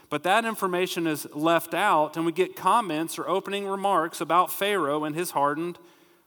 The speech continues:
heart. Now, some would argue, and, and I think this is true, some would argue that this shift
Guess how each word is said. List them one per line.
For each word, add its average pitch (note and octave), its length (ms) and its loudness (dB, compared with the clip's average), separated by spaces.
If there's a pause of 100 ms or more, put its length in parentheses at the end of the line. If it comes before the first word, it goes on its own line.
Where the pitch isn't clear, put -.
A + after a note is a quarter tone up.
heart. G3 520 4 (1900)
Now, D#3 120 2
some A3+ 500 4
would G3 160 2
argue, E3 720 2 (200)
and, E3 160 -4
and F3 120 0
I F#3 200 2
think A3 260 -6
this G#3+ 180 -4
is F#3+ 140 -8
true, G3+ 460 0 (920)
some A#3 460 2
would B3 180 0
argue D#3+ 520 2
that E3 260 -2
this F#3 340 -2
shift - 720 -4